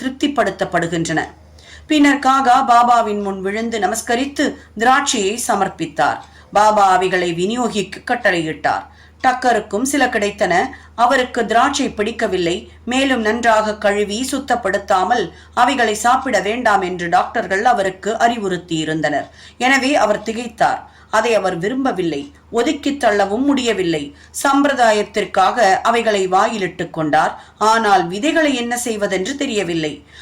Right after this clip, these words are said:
மசூதி தரையில் அவைகளை துப்ப அவரால் இயலவில்லை. எனவே அவரது விருப்பத்திற்கு மாறாக அவைகளை தனது சட்டை பையில் போட்டுக்கொண்டார்.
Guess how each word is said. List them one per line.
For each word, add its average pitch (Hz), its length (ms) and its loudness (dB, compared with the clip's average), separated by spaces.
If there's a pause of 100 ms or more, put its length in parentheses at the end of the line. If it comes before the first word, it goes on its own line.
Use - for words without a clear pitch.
(160)
மசூதி 269 500 -2
தரையில் 220 400 0
அவைகளை 214 460 0
துப்ப - 240 -8
அவரால் 202 540 4
இயலவில்லை. 175 720 -2 (180)
எனவே 277 380 2
அவரது 226 360 2
விருப்பத்திற்கு 247 720 -6
மாறாக 208 680 2 (160)
அவைகளை 240 440 2
தனது 208 320 0
சட்டை 247 400 -2
பையில் 196 460 -2
போட்டுக்கொண்டார். 156 840 -4